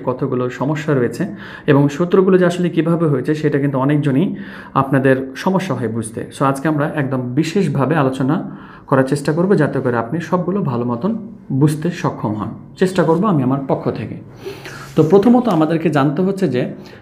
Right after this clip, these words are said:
গ্যাসীয় পদার্থের প্রসারণটা আসলে কীভাবে হয়ে থাকে। এখন আমাদের <clears throat> এখানে ক্ষেত্রে প্রথমে যে কয়েকটা জানার জিনিস দরকার সেটা হচ্ছে যে আমরা যদি দুইটা পাত্রতে গ্যাস নিই, এটা হচ্ছে যে ভি আয়তনের একটা পাত্র,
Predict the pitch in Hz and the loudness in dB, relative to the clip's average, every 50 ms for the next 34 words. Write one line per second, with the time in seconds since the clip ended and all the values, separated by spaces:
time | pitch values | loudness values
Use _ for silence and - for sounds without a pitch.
0 | - - - 131 180 202 196 196 - 226 226 220 202 165 156 156 151 156 190 185 | -8 -2 2 4 4 4 4 4 4 6 6 6 6 4 2 2 2 0 -2 -4
1 | 190 - - 170 170 - 180 180 151 131 - 135 131 - - 151 170 156 - 175 | -4 -4 -4 -4 -2 0 0 0 0 -2 -2 -4 -4 -4 -4 -6 -4 -4 -4 -2
2 | 139 139 123 - 110 113 117 - - - 117 - - - - - - - - - | -2 -2 -2 -2 -4 -8 -8 -8 -8 -8 -8 -8 -10 -16 -16 -18 -20 -20 -20 -20
3 | - - - - - - - - - 196 - 226 170 - - - - - - - | -20 -20 -20 -20 -20 -14 -4 0 0 4 6 6 4 4 2 -2 -8 -14 -18 -20
4 | - - - - - - - 170 208 202 175 147 151 - - - - - - 240 | -20 -20 -20 -18 -8 0 2 2 4 6 4 4 4 0 -6 -12 -6 2 6 8
5 | 269 220 175 147 - - - - - - 165 - 208 214 208 208 - 196 185 - | 8 8 8 6 4 2 -4 -6 -8 -8 -8 -8 -8 -8 -6 -6 -6 -4 -4 -2
6 | 196 196 196 220 220 196 202 202 170 147 143 - 156 - - - - - - - | -4 -4 -4 -4 -4 -2 -2 0 0 0 0 0 -4 -6 -6 -10 -16 -20 -20 -20
7 | - - - - - - - - 151 156 165 151 143 147 147 147 127 127 123 - | -20 -20 -20 -20 -20 -8 0 2 4 4 4 2 2 2 2 2 2 0 -2 0
8 | - 180 190 - 190 175 180 180 185 185 - 165 139 131 175 - - - - - | 0 -2 -2 0 0 0 0 0 0 0 -2 -2 -2 -2 -4 -4 -6 -12 -14 -18
9 | - - - - - - - - 196 202 208 202 220 180 156 180 190 - 196 - | -20 -20 -20 -16 -6 0 2 4 4 4 4 2 2 2 4 2 2 2 0 -2
10 | - - 180 - - - 226 220 - - 123 160 196 - - - - - 147 139 | 0 -2 -2 -2 -2 -4 -4 -2 0 -2 -2 -2 -2 -6 -12 -14 -8 -4 -2 2
11 | 143 185 180 - - - - 123 107 - - - - - - - - - - - | 4 4 4 2 0 -4 -6 -8 -8 -8 -12 -16 -20 -20 -20 -20 -20 -20 -20 -20
12 | - - - - 160 - 202 196 208 208 202 147 131 131 135 131 123 107 131 170 | -18 -6 0 2 4 4 4 4 4 4 4 4 4 4 4 2 0 2 4 4
13 | 196 - - 151 147 147 143 147 156 165 180 175 175 - - 123 - - - 143 | 4 6 4 4 2 2 4 2 2 2 2 0 0 -4 -6 -6 -6 -4 -6 -6
14 | - - 139 127 123 - - - 135 - | -4 -2 -2 -2 -2 -2 -4 -4 -2 -2